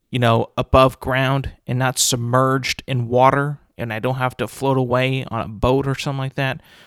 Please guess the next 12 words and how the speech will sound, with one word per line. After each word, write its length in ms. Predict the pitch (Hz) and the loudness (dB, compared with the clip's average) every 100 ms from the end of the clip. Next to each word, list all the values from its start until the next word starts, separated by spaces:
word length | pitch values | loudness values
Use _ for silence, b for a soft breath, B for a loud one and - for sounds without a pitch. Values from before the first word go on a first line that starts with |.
| B - | B -8
or 80 | |
get 160 | 120 110 | -4 -4
rescued 560 | 113 127 131 - 139 123 | -2 -2 -2 -2 -2 0
by 140 | 123 | -2
the 100 | 110 | -2
Coast 380 | - 127 131 - | -4 -2 -2 0
Guard. 360 | 135 135 120 - _ _ _ _ _ - _ _ _ _ _ _ _ _ _ - | 0 0 -4 -16 _ _ _ _ _ -20 _ _ _ _ _ _ _ _ _ -6
Uh, 260 | 127 117 113 | -2 0 0
everything 280 | 127 147 151 | -2 0 -2
should 200 | - 139 | -2 -4
be 80 | 127 | -4
cool. 380 | - 156 104 | -2 -2 -2